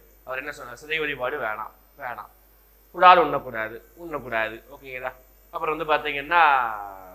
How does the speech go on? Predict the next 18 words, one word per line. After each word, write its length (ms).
கடைசி 420
காலங்கள்ல 600
மோட்சம் 380
பெற-, 200
அதாவது 260
தே-, 180
யோக 300
நெறிகளை 400
மோட்சம் 380
பெறணும். 320
அப்ப 200
இதெல்லாமே 360
புத்தர் 360
ஒரிஜினலா 380
சொன்னது, 340
அவரும் 280
நிறைய 180
பின்பற்றுறாங்க. 560